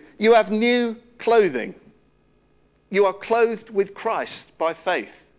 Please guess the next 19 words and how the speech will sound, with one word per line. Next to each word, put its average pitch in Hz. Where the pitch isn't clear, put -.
Um, 127
what 262
does 233
that 180
mean? 139
Well, 202
it 226
means 190
four 214
wonderful 170
things, 101
actually. 123
Um, 131
clothing 196
is 156
about 147
identity, 135
isn't 131
it? 101